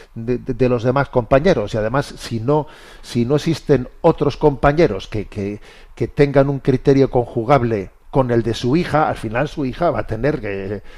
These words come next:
¿sabes? Su hija el día de mañana, su novio <clears throat> tendrá que buscarlo entre el resto de los compañeros. Luego, si los demás han sido contaminados en la, en la visión de la sexualidad, eso le va a afectar a su hija, ¿eh?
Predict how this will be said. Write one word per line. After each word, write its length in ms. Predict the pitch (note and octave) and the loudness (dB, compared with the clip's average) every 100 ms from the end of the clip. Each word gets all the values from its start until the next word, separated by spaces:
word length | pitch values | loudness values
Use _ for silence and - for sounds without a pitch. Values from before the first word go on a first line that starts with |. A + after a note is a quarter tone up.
| - - F2 | -18 -16 -8
¿sabes? 260 | B2 A#2+ | -6 -6
Su 160 | - F#2+ | -10 -10
hija 220 | G2+ C3+ | -6 -4
el 80 | B2+ | 0
día 120 | C#3 | 0
de 80 | C3 | 0
mañana, 480 | B2+ C3+ C#3 F3 - - - - - - - | -2 0 2 0 -4 -16 -20 -20 -20 -20 -20
su 320 | - - G#2 | -12 -10 -2
novio 600 | C3+ C#3+ C#3+ D#3 F#3 - - - | 2 2 2 2 0 -4 -14 -6
<clears throat> 220 | D#3+ C3+ | -4 -4
tendrá 440 | - G#2 G#2 D#3 F3+ | -4 -4 0 0 4
que 260 | C3+ B2+ | 6 8
buscarlo 1000 | A#2+ A#2 - B2 A2+ A2 A2 A2+ A2+ A2 | 6 2 0 0 2 0 2 2 2 0
entre 420 | A2+ G#2+ A2 G#2+ G#2+ | -2 -2 -4 -2 -2
el 100 | G#2+ | -2
resto 240 | B2+ G#2+ | -4 -2
de 60 | G2 | -4
los 120 | - | -4
compañeros. 640 | A#2 A2 A2 F#3 D3+ G#2 | -4 -2 2 4 4 0
Luego, 200 | A#2+ G#2 | -4 -6
si 140 | A2 G2 | -6 -6
los 140 | G2+ | -4
demás 280 | G2 C#3+ D#3+ | 0 0 2
han 100 | C#3 | 0
sido 400 | - C#3 A2+ G2 | 0 0 0 -4
contaminados 720 | A2+ G#2+ A2+ G#2 A2+ D3 C3+ | -6 -4 -4 -2 -2 -2 -2
en 80 | B2+ | -2
la, 100 | A2 | -2
en 120 | A2+ | -2
la 80 | A2 | -4
visión 320 | G#2+ G#2 D3+ | -4 -4 -2
de 80 | C#3 | 0
la 100 | C#3+ | -2
sexualidad, 560 | - C3+ C#3+ C3+ D3 C#3+ - - - | -4 -6 -6 -4 -4 -6 -10 -12 -8
eso 200 | - F3+ | -2 2
le 80 | D#3+ | 4
va 80 | |
a 40 | C3+ | 2
afectar 380 | - A2 G#2+ F#2+ | 0 -4 -6 -6
a 40 | |
su 180 | - C3 | -4 -4
hija, 320 | F#3+ B2 G2+ - - - - _ _ _ _ - | -2 -4 -6 -12 -20 -20 -20 _ _ _ _ -12
¿eh? 160 | C3 | -10